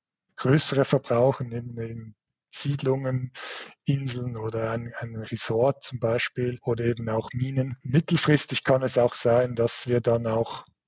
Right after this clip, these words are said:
kleinere Anlagen auch entwickeln für, für kleine Anwendungen. Aber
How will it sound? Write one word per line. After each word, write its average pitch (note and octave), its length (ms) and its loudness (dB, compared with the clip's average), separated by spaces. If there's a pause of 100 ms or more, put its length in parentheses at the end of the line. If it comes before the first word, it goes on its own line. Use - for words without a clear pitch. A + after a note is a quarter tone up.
(160)
kleinere B2+ 540 4
Anlagen A#2+ 560 2
auch A2+ 200 -2
entwickeln C3 640 -6 (460)
für, A#2+ 400 2
für A2+ 400 -2
kleine A2+ 460 -4
Anwendungen. G#2+ 640 -8 (160)
Aber A2+ 440 -2